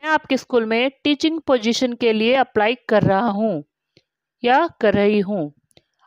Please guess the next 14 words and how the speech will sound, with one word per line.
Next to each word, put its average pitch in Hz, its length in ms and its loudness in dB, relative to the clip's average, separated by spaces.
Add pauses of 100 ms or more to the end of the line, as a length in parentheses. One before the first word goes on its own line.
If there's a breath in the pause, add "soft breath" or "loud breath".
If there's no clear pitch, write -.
I 233 180 2 (140)
have 285 300 2
completed 240 640 -2 (340)
my 214 320 2 (460)
post 311 480 0
graduation 233 840 0 (560)
M 269 240 -2 (100)
com 320 240 0 (380)
from 269 300 0 (180)
Delhi 233 260 2 (240)
University, 214 580 -2 (560)
मैंने 294 240 -2
इधर 262 320 2 (1500)
post 269 240 2